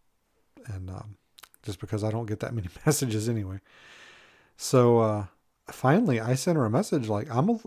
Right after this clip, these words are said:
'cause she's supposed to be at work, right? And I'm like, "I'm a little worried that I haven't heard from you. Like, what's going on?" And I'm trying to, like, I'm going through in my head. I'm like, "Well, what can I do? Like, if she doesn't show up by a certain time,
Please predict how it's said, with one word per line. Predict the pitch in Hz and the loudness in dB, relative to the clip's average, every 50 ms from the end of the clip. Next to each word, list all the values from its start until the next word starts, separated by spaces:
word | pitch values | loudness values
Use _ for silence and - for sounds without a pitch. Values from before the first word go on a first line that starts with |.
| - 170 139 | -10 -10 -6
'cause | - - 117 | -2 -2 0
she's | - - 196 | 0 0 -2
supposed | 208 - - 226 - | -2 0 -2 -4 -2
to | - | 0
be | - | 0
at | 175 | 2
work, | 180 196 208 - - | 2 2 2 2 2
right? | 147 160 - | 2 2 2
And | - 147 | 0 -2
I'm | 123 | -2
like, | 117 117 - | -2 -2 -2
"I'm | 123 156 | -2 -2
a | 226 | 0
little | 240 254 247 226 | 0 0 0 2
worried | 175 180 190 185 165 151 | 4 4 4 4 4 4
that | 151 139 | 6 6
I | 131 | 6
haven't | 135 135 127 - | 6 4 2 0
heard | - 165 180 196 185 | 0 0 0 0 0
from | - 147 127 | -2 -2 -2
you. | 117 113 110 110 110 107 104 | 0 0 0 -2 -2 -4 -6
Like, | 104 98 95 - - _ _ _ _ | -8 -10 -10 -12 -18 _ _ _ _
what's | - 135 151 151 | -2 -2 -2 -2
going | - - 135 117 110 120 | 0 0 2 2 2 2
on?" | 170 214 165 113 107 107 110 - - _ _ _ _ _ _ _ _ _ _ _ _ _ _ _ _ _ _ _ _ _ _ _ _ _ _ - | 2 2 2 0 0 -2 -6 -10 -16 _ _ _ _ _ _ _ _ _ _ _ _ _ _ _ _ _ _ _ _ _ _ _ _ _ _ -4
And | - 131 | 0 2
I'm | 123 123 | 2 2
trying | 120 - 170 190 190 | 4 6 6 6 6
to, | 165 135 135 139 - | 4 4 2 2 0
like, | 127 117 - - | -2 -2 -2 -2
I'm | 110 110 | -2 2
going | 139 160 156 | 2 2 2
through | - - 170 147 147 - - _ _ - | 2 0 0 0 0 -2 -6 _ _ -4
in | 135 | -2
my | 127 117 113 | -2 0 0
head. | 110 117 143 156 151 131 | 0 2 2 4 4 2
I'm | 120 113 | 2 0
like, | 110 104 - | -2 -4 -4
"Well, | 117 110 | -4 -2
what | 107 131 165 - | -2 -2 -2 -2
can | - 175 | -2 -2
I | 165 139 | -2 0
do? | 120 117 143 151 131 117 110 107 107 104 - _ _ _ _ _ _ _ _ _ _ | 0 2 2 4 4 2 2 0 -4 -6 -10 _ _ _ _ _ _ _ _ _ _
Like, | - 120 117 - | -8 -8 -8 -8
if | 117 - | -10 -10
she | - - 151 | -6 -4 -2
doesn't | 156 180 175 160 143 | -2 -2 -2 -2 -6
show | - - - 139 127 120 127 | -6 -2 0 0 2 2 2
up | 127 117 - - _ - - - - _ _ _ _ _ _ _ _ _ _ _ _ _ _ _ _ _ _ _ - | 0 -2 -4 -8 _ -20 -20 -20 -20 _ _ _ _ _ _ _ _ _ _ _ _ _ _ _ _ _ _ _ -8
by | 120 107 110 110 104 | -2 0 0 0 0
a | 101 | -2
certain | - - 135 139 135 110 | -2 0 0 0 -2 -4
time, | 104 - 151 180 185 139 107 101 104 | -2 0 0 2 0 0 -2 -4 -8